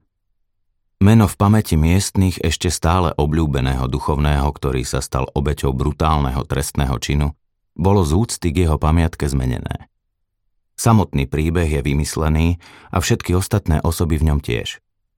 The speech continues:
Niektoré reštaurácie, podniky, adresy alebo dokonca celé ulice, ktoré sú spomenuté v tejto knihe, by ste v Bratislave ako aj inde na Slovensku hľadali márne.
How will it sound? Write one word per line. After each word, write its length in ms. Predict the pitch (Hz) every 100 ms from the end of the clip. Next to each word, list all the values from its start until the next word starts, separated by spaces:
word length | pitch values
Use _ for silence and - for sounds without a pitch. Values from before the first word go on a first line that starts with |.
| _ _ _ _ -
Niektoré 480 | 101 110 117 101 92
reštaurácie, 880 | 107 - 104 92 92 - 87 82 80
podniky, 640 | 82 69 82 78 - 76
adresy 480 | 71 71 73 - 71
alebo 320 | 71 71 69
dokonca 400 | 67 - 73 69 65
celé 320 | 87 80 69
ulice, 400 | - 95 98 - -
ktoré 320 | 67 67 67
sú 160 | - -
spomenuté 560 | 71 73 71 67 64
v 80 | -
tejto 320 | 71 69 71
knihe, 400 | - 69 73 80 - _ _ _ -
by 80 | 104
ste 240 | - 92
v 80 | 71
Bratislave 640 | 82 90 120 - 104 98
ako 400 | - 85 95 80
aj 80 | -
inde 240 | 80 92 71
na 160 | 78
Slovensku 560 | - 80 80 - 80 69
hľadali 320 | 69 71 71
márne. 560 | 64 57 57 - 69